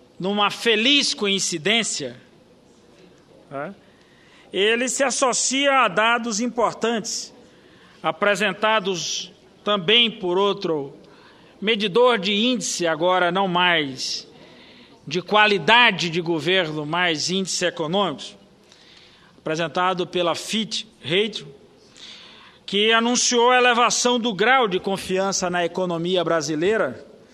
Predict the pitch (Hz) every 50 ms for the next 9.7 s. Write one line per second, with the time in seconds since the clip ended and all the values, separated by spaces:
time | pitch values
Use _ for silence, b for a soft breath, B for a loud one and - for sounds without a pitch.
0 | B B B B B B B 208 208 208 240 226 202 185 - - 233 226 233 220
1 | 180 165 196 202 185 156 135 - - 147 175 220 233 185 214 208 180 147 151 202
2 | 214 208 190 190 185 170 180 175 165 - - - 208 226 240 196 185 226 208 170
3 | - 190 190 196 196 196 202 202 196 202 196 - - - - _ - - - -
4 | _ _ _ - 226 226 208 202 - - 208 190 202 185 170 151 143 160 175 185
5 | 185 - - 190 156 170 180 170 185 175 160 143 170 165 156 147 156 170 185 202
6 | 214 233 262 - - - - B B B B B B B B B B B B B
7 | - - 214 208 202 180 143 170 180 220 202 214 233 247 247 247 247 254 254 254
8 | 233 220 208 - - 285 294 294 269 254 240 226 233 233 226 233 220 214 - 240
9 | 240 175 214 202 151 185 202 233 240 220 180 131 127 123